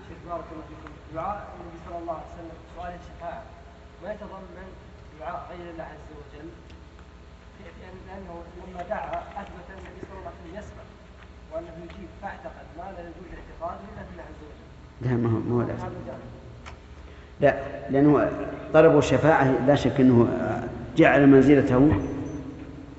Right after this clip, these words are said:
Speaker 2: تحت منزلة الله، أليس كذلك؟ فلم يسوه بالله. أما هو يطلب الشفاعة ليس يريد أن يشفع الآن، يريد الشفاعة له يوم القيامة في وقتها،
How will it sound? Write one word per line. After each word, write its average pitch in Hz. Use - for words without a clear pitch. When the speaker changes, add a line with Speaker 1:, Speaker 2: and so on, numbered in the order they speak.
Speaker 2:
تحت 151
منزلة 135
الله، 101
أليس 131
كذلك؟ 127
فلم 175
يسوه 131
بالله. 101
أما 156
هو 175
يطلب 160
الشفاعة 151
ليس 160
يريد 151
أن 131
يشفع 127
الآن، 120
يريد 139
الشفاعة 147
له 143
يوم 156
القيامة 139
في 151
وقتها، -